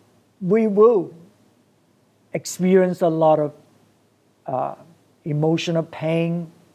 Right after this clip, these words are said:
suffering, rejection, hurts. And, uh, some people, because of their experience,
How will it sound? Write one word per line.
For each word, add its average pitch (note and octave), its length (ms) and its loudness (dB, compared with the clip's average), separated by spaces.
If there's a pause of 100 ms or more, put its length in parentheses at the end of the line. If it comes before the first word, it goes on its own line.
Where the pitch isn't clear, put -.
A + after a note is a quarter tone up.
(100)
suffering, F3 840 -6 (120)
rejection, E3 1000 -6 (1200)
hurts. E3 680 -4 (960)
And, E3+ 300 0
uh, E3 300 2 (840)
some C4+ 380 -4
people, G#3 340 -2
because F#3+ 460 -6
of G#3 140 -2 (1200)
their G#3 320 2
experience, - 880 -6